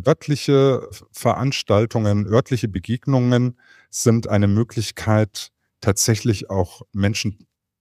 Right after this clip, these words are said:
anzusprechen, äh, die jetzt keinen Bezug haben zu, äh, Journalismus, die sich auch für Journalismus an sich nicht interessieren, aber für die Inhalte, die dort sind. Und ich glaube, über Themen, aber auch über interessante Formate, du hast Fun Fact gesagt, Fun Facts,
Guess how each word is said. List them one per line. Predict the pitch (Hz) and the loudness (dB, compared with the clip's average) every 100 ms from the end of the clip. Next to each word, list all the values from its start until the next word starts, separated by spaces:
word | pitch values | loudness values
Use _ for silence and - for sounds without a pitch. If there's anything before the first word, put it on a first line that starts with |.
| _ | _
anzusprechen, | - 156 - 139 - 131 131 156 143 | -2 0 0 -2 -2 -2 -2 -2 -6
äh, | 113 117 | -4 -6
die | 117 | -4
jetzt | 117 123 - | 0 0 -2
keinen | - 143 143 | -2 0 0
Bezug | 135 - 196 - | -2 0 -6 -2
haben | 107 98 101 | 2 2 0
zu, | - 104 98 | -4 -2 -2
äh, | 101 | -2
Journalismus, | 87 101 95 92 117 131 135 | -2 0 2 0 0 -2 -4
die | - | -4
sich | 117 107 | -4 -2
auch | 113 | -4
für | - 120 | -2 0
Journalismus | 107 113 110 107 175 151 139 | 2 2 2 2 0 -2 -2
an | 107 | -2
sich | 98 156 | -2 -4
nicht | 139 113 | -4 -4
interessieren, | 117 - 95 151 104 135 | -8 -6 -2 2 2 0
aber | - 101 107 110 - - - | -2 0 4 2 0 -18 -6
für | - | -2
die | 101 123 | 0 0
Inhalte, | 185 104 90 90 | 0 2 0 -2
die | 90 | -2
dort | 82 85 80 82 | 0 0 0 -4
sind. | 87 82 | -4 -2
Und | 90 | -4
ich | 80 | -6
glaube, | - 98 113 | 0 2 2
über | 117 95 90 - - - | 0 2 0 -2 -20 -8
Themen, | - 113 156 156 170 160 | 4 4 6 2 0 -4
aber | 92 98 107 | -2 2 4
auch | 101 143 123 | 4 2 2
über | 123 123 117 104 - - - _ - | 0 2 2 0 -10 -20 -20 _ -4
interessante | 117 107 101 113 107 | 0 2 2 2 0
Formate, | - 87 85 110 135 143 | 2 2 4 4 4 0
du | 120 | 2
hast | 98 - | 0 0
Fun | - 131 | -4 -2
Fact | - 131 - 110 | 0 -2 -4 -12
gesagt, | 113 107 117 117 - - | -6 0 0 0 -8 -12
Fun | - 117 | -8 -2
Facts, | 131 - - | -4 -4 -12